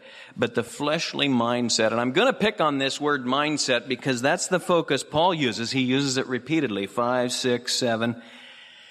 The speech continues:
He uses this term mindset because he's after how we think,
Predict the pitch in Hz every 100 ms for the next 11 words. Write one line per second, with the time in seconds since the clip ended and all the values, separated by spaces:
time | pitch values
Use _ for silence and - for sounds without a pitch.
0 | - - _ - 127 143 160 151 135 143
1 | - - 135 117 120 131 143 135 - 104
2 | 101 117 - 131 120 110 135 180 196 -
3 | 110 104 139 131 123 107 - 131 104 -